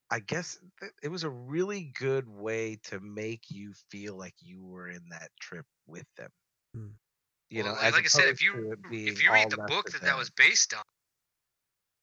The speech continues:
Speaker 3: I mean, the book does that too. It makes you feel like
Speaker 1: Yeah.
Speaker 3: you're on some type of a drug
Speaker 1: It
Speaker 3: trip.
Speaker 1: was a really creative way to try to break the fourth wall, right?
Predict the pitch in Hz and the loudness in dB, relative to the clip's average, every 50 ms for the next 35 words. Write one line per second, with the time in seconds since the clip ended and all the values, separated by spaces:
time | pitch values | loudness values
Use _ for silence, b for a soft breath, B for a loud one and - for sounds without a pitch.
0 | _ _ _ - 120 120 117 110 113 - _ - 160 170 - _ - 190 175 _ | _ _ _ -10 -6 -6 -6 -6 -8 -10 _ -6 -6 -6 -6 _ -12 -12 -8 _
1 | - 131 120 113 107 110 104 104 - - - 127 117 98 - - - - - 120 | 0 0 0 0 0 -4 -6 -6 -2 0 2 2 2 0 -4 -10 -18 -20 -4 0
2 | 127 127 - - - - - 139 135 - 190 139 107 - - - 127 123 127 123 | 0 2 2 0 -2 -2 0 2 4 6 6 4 4 2 -2 -2 -2 -2 0 0
3 | - - 110 - 113 104 - 98 - 98 98 - - 113 110 - - - - 151 | -2 -4 -4 -4 -6 -8 -8 -10 -12 -12 -10 -8 -6 -6 -6 -6 -6 -4 -2 -2
4 | 151 151 156 160 160 156 156 175 170 156 156 175 185 180 170 - - - 156 151 | -2 -2 -4 -6 -8 -6 -6 -6 -6 -4 -4 -4 -4 -4 -4 -6 -6 -4 -4 -2
5 | 156 151 147 135 139 135 135 131 123 - - 127 123 123 117 120 117 113 110 _ | -2 -2 -4 -4 -4 -4 -6 -6 -6 -6 -4 -4 -4 -4 -4 -4 -4 -4 -6 _
6 | - 95 - - 113 107 101 - 110 107 107 104 87 78 73 80 87 92 101 113 | -14 -20 -16 -12 -10 -10 -10 -10 -10 -6 -6 -4 -6 -6 -6 -6 -6 -6 -6 -8